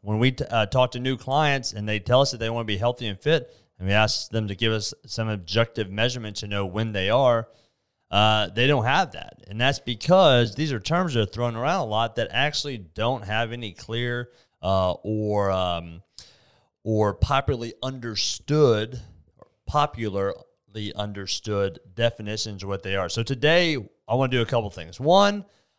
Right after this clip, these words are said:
I want to def-, help you define what health and fitness really is.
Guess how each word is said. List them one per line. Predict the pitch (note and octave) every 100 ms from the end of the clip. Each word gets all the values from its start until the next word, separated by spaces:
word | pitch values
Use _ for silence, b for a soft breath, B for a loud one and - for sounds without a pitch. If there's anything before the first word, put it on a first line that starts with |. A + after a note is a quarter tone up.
| _
I | A#2+ C#3+ D3 C3
want | B2 C3+ C#3
to | C3+ B2+ A#2 G#2
def-, | A#2 -
help | - B2+ C3+ - -
you | G#2+ C3+ E3 C#3 C#3 -
define | G#2 A2 - D#3 E3 B2+ A2+ A#2 A#2
what | G#2 C3 C3+ -
health | - - C3+ C#3 -
and | A2 G2+
fitness | - B2 A#2+ A2 -
really | F#2 F2+ G#2+ D#3 E3 C3
is. | F2 F#2+ B2+